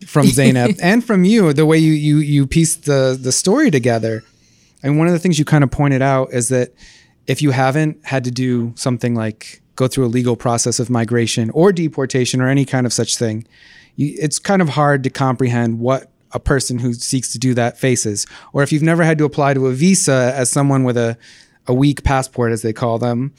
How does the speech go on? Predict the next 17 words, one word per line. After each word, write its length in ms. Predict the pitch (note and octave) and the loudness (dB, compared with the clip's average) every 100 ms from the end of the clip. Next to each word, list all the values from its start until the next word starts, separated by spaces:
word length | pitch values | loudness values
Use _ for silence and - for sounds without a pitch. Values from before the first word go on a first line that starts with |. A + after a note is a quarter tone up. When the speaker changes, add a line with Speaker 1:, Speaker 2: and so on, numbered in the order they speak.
| - - _ - | -20 -20 _ -6
Speaker 1:
you, 180 | C#3 | -4
you 140 | D3+ E3+ | 0 2
don't 160 | G3 | 4
really 160 | F3+ E3+ | 4 4
understand 720 | D#3+ C3+ - D3 C#3+ C3+ B2+ | 2 0 0 0 2 0 -2
what 160 | B2+ - | -4 -4
people, 340 | D3 C3 B2+ B2 | -4 -2 -4 -2
the 100 | C3 | 0
lengths 240 | D#3 C#3+ | 0 -2
people 300 | - C3+ B2+ | -2 -2 -2
go 340 | A#2+ C3 C3 B2+ | 0 0 0 -2
to, 300 | - A#2 A2+ | -4 -6 -4
for 120 | B2+ | -6
example, 360 | A#2 B2 B2+ | -4 -4 -4
just 200 | C3 D#3+ | -4 -4
to 60 | D3+ | -4
visit 340 | C#3 C3 C3+ | -4 -4 -4